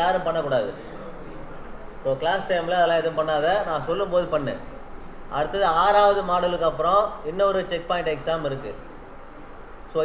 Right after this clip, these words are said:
இது வரைக்கும் நம்ம இன்னைக்கு கம்ப்ளீட் பண்ணிருக்கணும். சரியா? ஈவினிங் நான் உனக்கு மூணு மணிக்கு மேல நான் டைம் கொடுக்குறேன், அப்ப பண்ணுங்க.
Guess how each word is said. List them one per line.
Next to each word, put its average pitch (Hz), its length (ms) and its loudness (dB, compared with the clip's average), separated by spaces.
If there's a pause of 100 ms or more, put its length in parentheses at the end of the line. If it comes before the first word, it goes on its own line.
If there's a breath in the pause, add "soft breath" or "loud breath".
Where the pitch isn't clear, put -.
இது 185 160 2
வரைக்கும் 196 320 2
நம்ம 190 200 2 (100)
இன்னைக்கு 180 340 -6
கம்ப்ளீட் 165 320 -4
பண்ணிருக்கணும். 135 420 -4 (1900)
சரியா? 156 240 2 (180)
ஈவினிங் 175 300 -2
நான் 160 100 2
உனக்கு 151 220 0 (100)
மூணு 156 160 -4
மணிக்கு 165 240 -4
மேல 165 160 0
நான் 147 140 -2
டைம் 156 200 -2
கொடுக்குறேன், 147 380 -2 (760)
அப்ப 139 220 -4
பண்ணுங்க. 143 260 -2